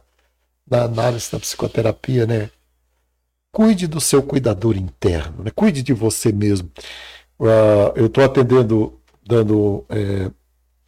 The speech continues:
mentoria pra uma empresária que tem dezenas de empresas espalhadas por estados brasileiros. E aí é muito interessante porque ela, é, o que ela disse que ela aprendeu,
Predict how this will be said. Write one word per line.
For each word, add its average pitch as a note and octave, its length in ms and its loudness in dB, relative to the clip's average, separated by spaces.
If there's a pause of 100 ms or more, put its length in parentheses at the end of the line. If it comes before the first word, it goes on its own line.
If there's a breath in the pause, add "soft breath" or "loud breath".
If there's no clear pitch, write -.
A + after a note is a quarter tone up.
(420)
mentoria B2 420 4
pra - 140 -2
uma B2 80 2
empresária A2 560 2
que - 120 -8
tem G#2+ 380 -4 (680)
dezenas A2+ 460 0
de G#2+ 60 -2
empresas G2+ 440 -2
espalhadas G#2 480 0
por G#2+ 120 -6
estados G2 440 -2
brasileiros. F#2+ 680 -4 (800 soft breath)
E G#2+ 100 0
aí A#2 460 2
é A2+ 80 -2
muito C3 260 -2
interessante A2+ 680 -2
porque A2+ 600 -2 (340 loud breath)
ela, A2+ 360 0 (100)
é, - 160 -4 (380)
o - 160 -4
que - 160 -4
ela C#3 220 0
disse A#2+ 320 -2
que - 80 -10
ela G#2 100 -4
aprendeu, G2 560 -6